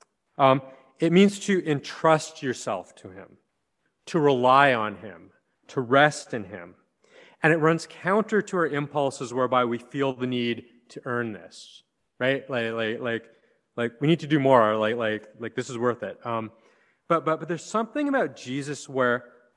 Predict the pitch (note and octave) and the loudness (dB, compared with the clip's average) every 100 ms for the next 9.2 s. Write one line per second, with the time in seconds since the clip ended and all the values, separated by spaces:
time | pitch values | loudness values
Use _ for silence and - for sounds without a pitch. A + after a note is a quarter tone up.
0 | - D3 E3 G3+ A#3 E3 - D#3 C3+ C3 | -2 2 4 6 4 0 -6 -4 -4 -4
1 | - C#3+ - B2 G#2 G#2 - - A#2 A2 | -8 -12 -6 -4 -4 -6 -12 -4 0 0
2 | A#2+ A2+ G2+ G#2 G#2+ G2 - - G#2+ G2+ | -2 -8 -8 -10 -12 -18 -18 -12 -10 -8
3 | F#2 F#2+ - _ _ _ _ _ _ _ | -12 -16 -20 _ _ _ _ _ _ _
4 | _ _ _ _ _ _ _ _ _ _ | _ _ _ _ _ _ _ _ _ _
5 | E3+ D#3 - G#3 A3+ - - - G3+ G#3 | -2 -2 4 8 8 4 -10 0 4 6
6 | G3+ F#3 - F3+ E3+ D#3+ C#3+ B2+ A2+ A2 | 6 2 0 0 0 0 0 2 -2 -4
7 | G#2 G2 G2 A2+ F#2 - C3+ C#3 D3+ D3+ | -8 -8 -12 -14 -14 -12 -4 0 0 -2
8 | - C#3+ - C#3+ C3+ B2+ A#2 G#2 F#2 - | -10 -10 0 2 2 -2 -6 -6 -6 -10
9 | G#2+ | -8